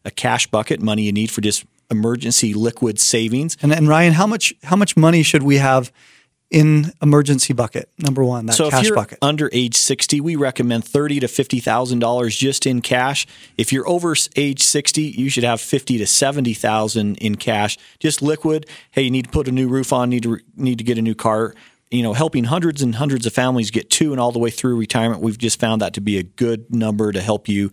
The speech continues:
Speaker 1: uh, have confidence.
Speaker 2: And so then the next bucket is our income bucket.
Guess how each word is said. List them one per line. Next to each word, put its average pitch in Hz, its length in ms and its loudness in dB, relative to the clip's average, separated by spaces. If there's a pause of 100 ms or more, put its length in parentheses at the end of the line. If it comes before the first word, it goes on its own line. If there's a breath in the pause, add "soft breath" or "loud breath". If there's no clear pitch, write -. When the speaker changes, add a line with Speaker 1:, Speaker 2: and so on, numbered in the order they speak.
(360 soft breath)
Speaker 1:
uh, 90 200 0
have 117 280 -2
confidence. - 640 -4 (140)
Speaker 2:
And 151 100 2
so 170 140 6
then 185 200 4
the 165 60 6
next 202 300 0
bucket 131 460 -2 (340 soft breath)
is 143 120 6
our 139 160 4
income 185 400 2
bucket. - 360 -4